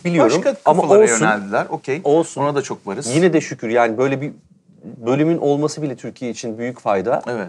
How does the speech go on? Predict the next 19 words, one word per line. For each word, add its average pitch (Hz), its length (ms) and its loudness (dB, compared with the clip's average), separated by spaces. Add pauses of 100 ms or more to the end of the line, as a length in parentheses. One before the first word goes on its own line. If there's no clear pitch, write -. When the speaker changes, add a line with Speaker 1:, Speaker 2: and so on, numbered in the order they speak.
(100)
Speaker 1:
Başka 156 260 0
okullarda 147 440 -4
da 120 80 -8
bölümler 101 320 -6
var. 147 220 -6 (600)
Burada 135 240 -2
tabii 165 360 0 (1080)
ya 123 140 -2
eminim 165 320 0
sana 156 240 -2
da 151 40 -2
çok 135 220 -10
fazla 120 240 -6
insan 113 300 -8
soruyordur 107 540 -10
bunu. 87 180 -12 (1700)
İşte, - 240 -20
"Alp 180 260 2
abi, 131 360 -2